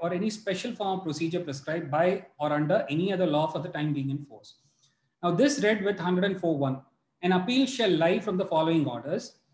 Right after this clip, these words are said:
save as otherwise expressly provided in the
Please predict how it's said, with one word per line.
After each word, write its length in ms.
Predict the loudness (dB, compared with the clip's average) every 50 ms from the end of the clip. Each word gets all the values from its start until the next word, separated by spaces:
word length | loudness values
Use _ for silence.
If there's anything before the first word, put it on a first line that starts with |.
| _ -18
save 500 | -18 -10 -2 2 4 6 8 8 8 6
as 180 | 6 2 4 2
otherwise 640 | 2 2 2 2 4 2 2 2 -2 -6 -12 -12 -10
expressly 600 | -8 -8 -8 -10 -6 0 0 0 0 0 -4 -4 -4
provided 560 | -2 -2 0 2 2 2 4 2 0 0 0
in 100 | 0 0
the 120 | 0 0